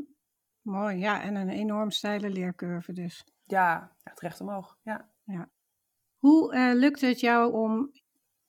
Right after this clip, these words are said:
Speaker 1: binnen de grenzen van, hè, om niet te ver te stretchen uit je comfortzone of om over je eigen grenzen te gaan?
Speaker 2: Nou, daar, het scheelde dat daar de meeste dokters die daar werkten, die stonden het liefst allemaal op de operatiekamer.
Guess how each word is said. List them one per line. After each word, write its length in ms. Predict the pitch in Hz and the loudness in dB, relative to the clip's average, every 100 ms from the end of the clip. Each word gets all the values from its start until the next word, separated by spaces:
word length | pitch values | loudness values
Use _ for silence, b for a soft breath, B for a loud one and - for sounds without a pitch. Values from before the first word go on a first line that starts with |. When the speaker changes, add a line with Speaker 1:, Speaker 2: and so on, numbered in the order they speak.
| 202 | -2
Speaker 1:
binnen 240 | 233 254 | 2 2
de 80 | 226 | 0
grenzen 500 | - 233 240 226 190 | -2 0 0 0 -4
van, 260 | 202 202 196 | -4 -4 -2
hè, 260 | 233 247 214 214 285 - - | -2 -4 -6 -8 -8 -8 -8
om 180 | 220 220 | -2 2
niet 280 | 233 - | 2 -2
te 180 | - 294 | 0 2
ver 280 | 214 202 185 | 2 0 -2
te 100 | - | -4
stretchen 500 | - - 190 - 185 | -6 -4 -4 -4 -6
uit 220 | 196 190 | -6 -8
je 80 | - | -8
comfortzone 760 | - 196 - 180 - 180 180 | -8 -6 -6 -8 -6 -4 -4
of 140 | 185 190 | -6 -6
om 140 | 185 | -6
over 260 | 190 202 202 | -4 -4 -4
je 60 | |
eigen 240 | 202 190 - | -4 -6 -8
grenzen 420 | - 214 196 175 | -6 -6 -6 -8
te 120 | 180 | -8
gaan? 300 | - 185 180 190 _ _ _ _ | -10 -8 -8 -10 _ _ _ _
Speaker 2:
Nou, 280 | 233 233 226 | 2 4 6
daar, 320 | 226 254 247 | 8 8 6
het 300 | - - 220 | -4 -8 -6
scheelde 300 | - 311 277 | -2 -2 0
dat 140 | 240 | -2
daar 220 | 240 240 | 0 0
de 80 | 233 | -2
meeste 680 | 233 240 233 240 220 220 214 _ _ _ _ | -4 -4 -4 -2 0 -2 -6 _ _ _ _
dokters 320 | 220 226 220 | -8 -8 -8
die 100 | 240 | -4
daar 140 | 220 202 | -2 2
werkten, 340 | 220 226 226 | 2 0 -2
die 100 | 208 | -6
stonden 260 | 202 226 214 | -4 -6 -4
het 140 | 208 | -4
liefst 160 | 233 233 | -4 -4
allemaal 220 | 214 202 | -4 -4
op 100 | - | -6
de 80 | 196 | -10
operatiekamer. 840 | 185 190 185 - 175 165 175 285 | -4 -4 -4 -4 -4 -4 -6 -12